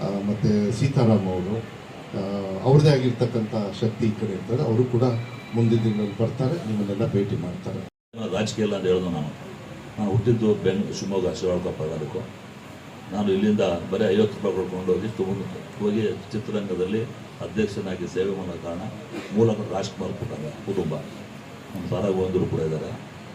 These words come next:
Speaker 2: ನಾನು ಶಿವಮೊಗ್ಗದಲ್ಲಿ ಸರೋಜಾ ಸ್ಕೂಲು, ಡಿ ವಿ ಎಸ್ ಸ್ಕೂಲು, ನ್ಯಾಷನಲ್ ಸ್ಕೂಲು, ಇಲ್ಲೇ ಕಾಲೇಜ್ ಲೆವೆಲ್ಲಿ ಎಲ್ಲ ಚಟುವಟಿಕೆಗೂ ಕೂಡ ನಾನು ಚಿತ್ರರಂಗದಲ್ಲಿ ಅಧ್ಯಕ್ಷನಾಗಿ ಕೂತಿದ್ದೆ ಅಂದ್ರೆ ಮೂಲ ಕಾರಣ ತುಂಗಭದ್ರಾ ನದಿ ನೀರು,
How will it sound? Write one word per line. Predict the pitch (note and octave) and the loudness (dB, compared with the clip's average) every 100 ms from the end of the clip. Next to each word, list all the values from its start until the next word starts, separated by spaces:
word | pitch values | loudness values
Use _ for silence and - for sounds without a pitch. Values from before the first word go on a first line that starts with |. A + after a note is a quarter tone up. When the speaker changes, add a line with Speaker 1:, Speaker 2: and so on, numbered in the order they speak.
| - - | -16 -8
Speaker 2:
ನಾನು | G#2 A2 | -2 0
ಶಿವಮೊಗ್ಗದಲ್ಲಿ | G2 A2 A#2 G#2+ G#2 G#2 A2+ | 0 2 2 2 0 2 0
ಸರೋಜಾ | A2+ - F#2+ G#2 G2+ | 0 -4 0 2 2
ಸ್ಕೂಲು, | F#2+ F#2+ F#2+ F#2+ | -2 -2 -2 -2
ಡಿ | F#2+ G2 | -2 0
ವಿ | G#2 | 0
ಎಸ್ | F#2+ | 0
ಸ್ಕೂಲು, | - F2+ F#2+ | -4 -4 -4
ನ್ಯಾಷನಲ್ | F#2 F2 F#2 G2 | -4 -6 -4 -4
ಸ್ಕೂಲು, | - E2+ E2+ F2+ - - - F#2+ | -4 -6 -6 -8 -12 -16 -8 0
ಇಲ್ಲೇ | G#2+ | 0
ಕಾಲೇಜ್ | G2+ - F#2+ F#2 | 0 0 -2 0
ಲೆವೆಲ್ಲಿ | F2+ F2+ F#2 G#2 - G2+ | -2 -2 -4 -6 -8 -6
ಎಲ್ಲ | F#2+ F#2+ | -4 -4
ಚಟುವಟಿಕೆಗೂ | - F2+ F2+ E2+ E2+ E2 F2+ | -4 -6 -6 -6 -8 -8 -6
ಕೂಡ | - - - - - - - | -8 -10 -14 -18 -18 -16 -12
ನಾನು | F#2+ F2+ | -10 -6
ಚಿತ್ರರಂಗದಲ್ಲಿ | G#2 G#2 G#2+ G#2 F#2+ F#2+ | -6 -2 0 0 0 -2
ಅಧ್ಯಕ್ಷನಾಗಿ | F#2+ E2+ F2 G#2 G#2 F#2+ C3 F3 | -2 -6 -4 -4 -2 -4 -4 -4
ಕೂತಿದ್ದೆ | - F3 F2 | 0 2 2
ಅಂದ್ರೆ | F2+ F#2 F2 | 0 -4 -2
ಮೂಲ | G#2 F#2+ | 0 0
ಕಾರಣ | F2+ E2+ - | -2 -4 -4
ತುಂಗಭದ್ರಾ | F#2 F#2 F#2 F2+ F2+ E2+ E2+ | -4 -2 -2 -2 -4 -4 -4
ನದಿ | F#2+ | -2
ನೀರು, | F#2+ F#2+ | -2 -4